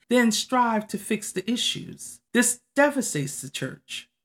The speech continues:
We must not stifle the work of the Holy Spirit in anyone's life, but rather encourage the full development of these skills for the benefit of the entire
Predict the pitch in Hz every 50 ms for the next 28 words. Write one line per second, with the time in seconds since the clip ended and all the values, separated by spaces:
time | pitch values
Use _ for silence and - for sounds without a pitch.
0 | _ _ 254 247 240 233 220 220 - 196 196 208 220 233 269 320 370 - - -
1 | - - 226 233 262 262 - - 170 165 156 165 165 165 202 - 214 202 180 160
2 | 143 - 214 196 165 143 147 - - - 233 240 208 175 165 160 156 - _ _
3 | - 339 349 302 208 156 135 - - - - 143 139 151 151 147 143 - _ -
4 | - _ _ - 285 269 277 285 294 277 285 269 254 233 233 - - 285 277 277
5 | 269 - 226 214 - - 269 254 233 202 180 170 220 262 285 269 214 208 190 180
6 | - - 190 233 233 226 208 196 - - - - 247 254 220 175 156 160 - -
7 | _ _ - - - 349 359 311 262 202 - - 269 320 330 330 - - - 160
8 | 156 160 156 - - _ - 185 190 185 - - 175 185 185 180 - - - 262
9 | 262 254 240 202 185 180 175 170 -